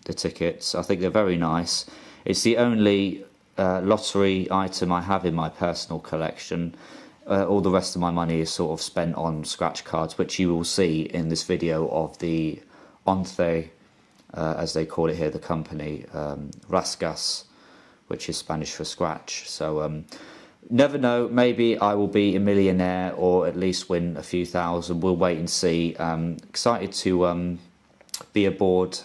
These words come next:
and be a part of the scratch card community here on YouTube, um, and, uh, I'll look forward to making new videos soon. Thanks for watching, guys. Take care and bye for now.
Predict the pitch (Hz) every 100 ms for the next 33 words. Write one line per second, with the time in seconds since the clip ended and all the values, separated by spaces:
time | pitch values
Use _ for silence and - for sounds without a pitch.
0 | - 92 87 87 - 90 87 90 85 -
1 | 90 85 82 - - 95 - - 87 85
2 | - 92 98 85 - 82 80 80 80 -
3 | - - - - _ 101 90 82 80 -
4 | 85 82 - - 82 78 78 78 - 82
5 | 82 82 85 82 - - _ 95 95 -
6 | 98 95 - 98 98 95 104 101 113 117
7 | 117 - 156 120 76 - - - - _
8 | - 120 - 101 101 - 98 92 95 92
9 | 92 - 110 - - 90 90 - - -
10 | 85 85 80 82 95 90 78 73